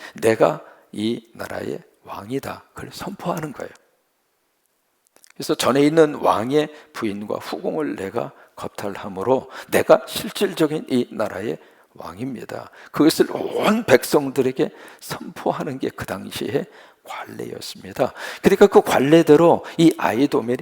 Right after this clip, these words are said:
어드바이스를 하는 거예요. 그렇게 하라고 하는 거예요. 그러니까 압살롬이 그대로 하잖아요. 근데 그것을 어디에서 했는가? 지붕 위에서 합니다.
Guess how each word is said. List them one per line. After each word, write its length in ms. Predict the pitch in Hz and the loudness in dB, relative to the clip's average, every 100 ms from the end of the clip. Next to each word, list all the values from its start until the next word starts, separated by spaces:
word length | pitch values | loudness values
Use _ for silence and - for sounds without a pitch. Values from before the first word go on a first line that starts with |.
| - | -6
어드바이스를 640 | 131 135 - - 165 175 147 | -6 -4 -2 -2 0 -2 0
하는 300 | 170 185 170 | 0 2 4
거예요. 240 | 104 95 - - | 4 2 -2 -4
그렇게 240 | 120 - | -2 -2
하라고 400 | 185 190 170 156 | 0 0 0 -4
하는 160 | 110 107 | -6 -6
거예요. 300 | - - - - - - | -8 -8 -10 -12 -20 -10
그러니까 220 | - 180 - | -2 0 0
압살롬이 480 | - 131 156 156 143 - - | 0 0 0 -2 -4 -10 -12
그대로 340 | - 113 120 | -2 0 0
하잖아요. 540 | - - - - - 50 - - _ _ _ _ - | -4 -12 -14 -14 -16 -16 -18 -20 _ _ _ _ -4
근데 260 | 139 104 87 - | 0 2 0 -2
그것을 440 | - - 196 202 - | 0 8 8 8 4
어디에서 560 | - 117 - 160 165 160 | 2 2 6 6 6 4
했는가? 600 | 135 135 117 107 104 104 - _ | 2 2 0 -2 -8 -12 -16 _
지붕 600 | - - 117 123 107 - | -14 -12 -10 -10 -12 -12
위에서 320 | 117 - - | -10 -10 -12
합니다. 500 | - - - - - | -16 -20 -20 -20 -20